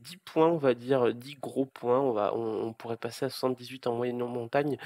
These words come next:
quatre-vingts en montagne, soixante-dix en vallon, soixante-quinze en contre-la-montre, soixante et onze en prologue. Mais, ouais, le grimpeur, euh, me botte bien aussi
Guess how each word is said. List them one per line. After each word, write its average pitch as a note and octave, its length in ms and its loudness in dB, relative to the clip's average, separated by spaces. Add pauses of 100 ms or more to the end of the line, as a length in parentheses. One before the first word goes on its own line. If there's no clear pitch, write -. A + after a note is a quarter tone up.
(260)
quatre-vingts D#3+ 500 4
en D#3 80 6
montagne, D3 440 2
soixante-dix D#3+ 680 -2
en D3 80 0
vallon, C3+ 280 0
soixante-quinze D3 640 -6
en C3+ 100 -2
contre-la-montre, B2+ 880 -4 (460)
soixante - 480 -2
et D3 40 0
onze D3 140 0
en C#3 120 4
prologue. E3+ 400 2
Mais, D3+ 140 2 (420)
ouais, C3+ 180 4 (100)
le C#3+ 160 -2
grimpeur, D#3 600 2
euh, D3+ 60 4
me C#3+ 340 0
botte C#3+ 320 -2
bien C#3 400 0 (140)
aussi D3+ 380 -2